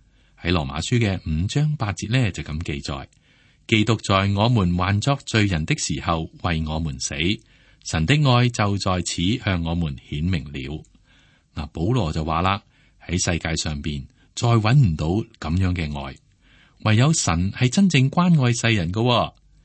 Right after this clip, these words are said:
世上搵唔到任何嘅愛能夠同神對罪人嘅愛相比。路得記展示咗嘅就係呢一種愛啦。嗱，因此呢，路得就話啦，「點解我會蒙你咁大嘅恩典㗎？」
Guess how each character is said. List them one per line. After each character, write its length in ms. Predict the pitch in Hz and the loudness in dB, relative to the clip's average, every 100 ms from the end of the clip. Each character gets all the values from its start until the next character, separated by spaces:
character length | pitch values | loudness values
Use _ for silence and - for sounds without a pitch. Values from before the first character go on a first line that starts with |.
| _ _ _ | _ _ _
世 280 | - 98 95 | -4 0 2
上 360 | - 80 78 95 _ _ | 2 0 -2 -8 _ _
搵 120 | 127 | 8
唔 160 | 160 95 | 8 8
到 140 | 104 | 6
任 240 | 170 123 101 | 4 4 2
何 180 | 80 | 0
嘅 260 | 85 90 90 | 0 0 2
愛 200 | 85 90 _ _ _ | 0 -2 _ _ _
能 120 | 117 | 0
夠 140 | 131 160 | 4 4
同 240 | - 98 | 2 0
神 380 | 101 - 90 104 | 0 0 2 2
對 180 | 151 151 | 2 2
罪 220 | - 113 | 2 0
人 180 | 92 76 | 2 -2
嘅 260 | 90 92 | -2 -2
愛 120 | 87 82 | -2 -2
相 280 | - 104 | -2 -4
比。 380 | 98 67 80 85 _ _ _ _ _ _ _ | -4 -6 -4 -4 _ _ _ _ _ _ _
路 180 | 101 110 | 0 2
得 100 | 170 | 2
記 340 | 170 104 87 87 | 2 2 2 0
展 200 | 92 98 | 0 0
示 140 | 90 | 0
咗 220 | 78 76 | -2 -4
嘅 240 | 87 82 85 _ - | -2 -4 -4 _ -4
就 120 | 123 | -2
係 160 | 120 110 | 2 4
呢 100 | 170 | 6
一 140 | 202 | 4
種 240 | - 120 | 2 0
愛 200 | 139 104 | 0 0
啦。 240 | 101 104 120 _ _ _ _ _ _ | 0 0 -4 _ _ _ _ _ _
嗱， 220 | 87 78 | -6 -4
因 240 | 78 135 170 | 0 4 4
此 160 | - | 4
呢， 140 | 131 196 _ | 2 2 _
路 120 | - 90 | -6 -4
得 100 | 143 | -2
就 180 | - 85 | -2 -2
話 160 | 78 | -2
啦， 180 | 90 95 _ | -2 -2 _
「點 240 | - 147 202 | 4 6 6
解 260 | 139 151 165 | 4 2 4
我 120 | 160 | 6
會 120 | 170 | 8
蒙 220 | 147 101 | 8 6
你 160 | 110 156 | 4 2
咁 260 | - 147 139 | 2 0 0
大 140 | 110 | -2
嘅 180 | 101 123 | 0 2
恩 180 | 165 156 | 2 0
典 220 | - 78 | -4 -2
㗎？」 200 | 95 82 | -2 -2